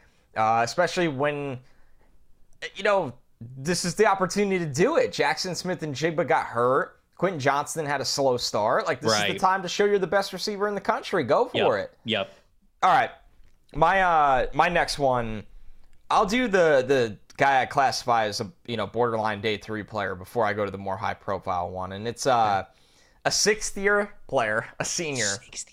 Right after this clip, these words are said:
Speaker 2: year.
Speaker 1: Sixth year. I know. It's, I know. It's crazy. It is Houston.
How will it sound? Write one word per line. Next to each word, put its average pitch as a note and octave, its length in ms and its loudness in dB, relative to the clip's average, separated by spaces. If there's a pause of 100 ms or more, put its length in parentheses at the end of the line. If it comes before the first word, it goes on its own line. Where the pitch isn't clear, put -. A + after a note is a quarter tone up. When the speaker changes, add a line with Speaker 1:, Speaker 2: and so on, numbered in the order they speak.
(140)
Speaker 2:
year. - 100 -20
Speaker 1:
Sixth - 360 -2
year. G#2+ 280 -2
I A#2 100 -2
know. D#3 300 2
It's, G2 300 -6
I B2 120 0
know. C#3 280 0
It's F#2+ 180 -6
crazy. B2 520 -2 (600)
It D#3+ 160 2
is D3+ 280 0
Houston. F#3 760 -2